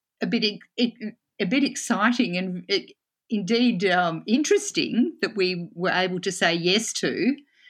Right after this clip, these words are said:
And, yeah, just starting so small, I remember, um, you know, we, we could only interview people in Melbourne because we were relying on the recording studio in Carlton to do it. And, <laughs> you know, it was only subsequent to that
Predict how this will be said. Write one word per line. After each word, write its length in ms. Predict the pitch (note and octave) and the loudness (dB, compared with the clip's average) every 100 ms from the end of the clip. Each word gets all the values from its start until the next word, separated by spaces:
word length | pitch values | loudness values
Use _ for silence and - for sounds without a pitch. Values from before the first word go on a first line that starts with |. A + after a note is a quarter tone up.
| _ _ G3 | _ _ 0
And, 420 | G3+ G3+ G3+ F3 - - _ _ - | 0 0 -2 -6 -10 -12 _ _ -12
yeah, 260 | A3 A#3+ A3+ | -2 2 2
just 280 | - A#3+ - | 0 -2 -2
starting 460 | - G3+ A#3 G#3 | -2 2 4 2
so 220 | - E3+ | 0 -4
small, 380 | D#3 - F#3 A3 | -2 -4 -2 0
I 60 | F#3 | 2
remember, 640 | E3 E3+ F3+ F3 C#3+ D3+ - | 0 0 0 0 0 0 -4
um, 580 | E3+ E3 E3 D#3+ E3 - | -4 -4 -4 -4 -6 -6
you 100 | - | 0
know, 120 | F#3+ F3 | 2 4
we, 240 | F#3 - | 2 0
we 160 | F3 F#3+ | -6 -6
could 200 | - G3 | -2 0
only 240 | G3 G3+ | 2 2
interview 320 | F3 E3 E3+ E3+ | 0 0 -2 0
people 280 | F#3+ E3+ | -2 0
in 160 | E3+ D#3+ | -2 -2
Melbourne 440 | E3 F#3 F3+ D#3 | 0 0 0 -2
because 280 | G3 - F3+ F3+ | -2 -2 -2 0
we 80 | |
were 140 | E3+ E3+ | 0 0
relying 440 | D#3+ F3+ F#3 F#3 | 0 2 2 0
on 140 | E3 D#3 | -2 -4
the 100 | D3+ | -6
recording 500 | D#3+ - F#3+ G#3+ F#3 | -8 -2 0 2 0
studio 460 | - F3 D#3+ D#3+ | -4 -4 -2 0
in 160 | D#3 E3+ | 0 -2
Carlton 540 | - F3 A3+ A3+ A3 | -2 -2 0 -2 -2
to 100 | - - | -8 -2
do 160 | B3 | 2
it. 240 | A#3 F3 - - - - - - - - | 2 0 -4 -10 -20 -20 -20 -20 -20 -2
And, 240 | F#3+ F#3 | 0 0
<laughs> 180 | G3 A#3+ | 2 2
you 100 | A3+ | 4
know, 100 | F#3+ | 2
it 60 | F3+ | 2
was 140 | G3 | 2
only 340 | G#3 F#3 F3+ F3+ | 2 0 -2 -4
subsequent 680 | - F#3 F#3 A#3+ G#3 F3+ - | -2 -2 -2 -4 -2 -2 -2
to 120 | E3+ | 0
that 200 | E3 | 0